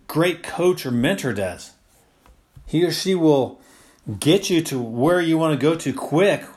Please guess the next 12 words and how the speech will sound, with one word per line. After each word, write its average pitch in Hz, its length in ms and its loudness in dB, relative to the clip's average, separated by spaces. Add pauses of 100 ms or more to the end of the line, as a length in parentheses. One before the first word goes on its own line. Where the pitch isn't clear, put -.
(280)
without 160 360 -4
all 190 200 2
those 117 140 -6
failures. 107 580 -4 (1700)
Now, 120 100 -4
you 113 80 -4
still 190 260 0
have 185 100 -4
to 139 80 -4
do 147 220 2
the 117 80 2
work, 143 500 4